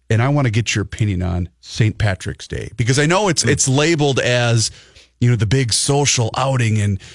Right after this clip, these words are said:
Speaker 1: you know, glasses up and let's go out and ha-, I, you know this, I, I, I have a, I had a life previously in which I, I bartended, and I, I did it all the way through college as a, as an adult and whatnot.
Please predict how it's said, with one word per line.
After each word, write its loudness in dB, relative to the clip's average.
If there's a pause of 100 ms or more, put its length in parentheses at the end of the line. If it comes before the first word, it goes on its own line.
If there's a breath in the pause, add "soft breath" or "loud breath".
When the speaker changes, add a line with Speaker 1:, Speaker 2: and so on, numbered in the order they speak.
(220 loud breath)
Speaker 1:
you 4
know, 2 (160)
glasses 2
up 0
and 2
let's -2
go 0
out 0
and 0
ha-, 0
I, 0 (1300)
you 2
know 2
this, 0
I, -2
I, 0
I 0
have 2
a, 0 (100)
I 2
had 2
a 0
life 0
previously 0
in 2
which 0
I, 0
I 0
bartended, -2 (100)
and 2
I, 2 (120)
I 2
did 2
it -2
all 2
the 0
way 0
through -4
college 0
as 2
a, 0
as 0
an 0
adult 0
and 2
whatnot. -2